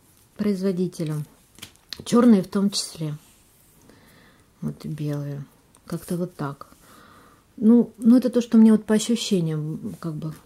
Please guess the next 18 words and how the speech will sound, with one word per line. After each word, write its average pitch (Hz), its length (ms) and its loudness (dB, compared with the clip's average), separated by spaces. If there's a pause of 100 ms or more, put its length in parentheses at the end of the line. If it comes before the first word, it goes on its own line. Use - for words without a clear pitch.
(100)
не 196 100 2
бросилось 233 480 4
в - 40 2
глаза, 214 360 2
а 185 40 -4
то, 233 140 -4
что 226 200 -8
вот, 190 260 -6
э, 170 340 -6
по - 80 -8
ощущениям 185 600 -4
получилось, 214 720 -4
вот 180 160 -12
восприятие 175 760 -4
у - 20 -6
меня 165 140 -6
такое 165 400 -10
было. 170 320 -12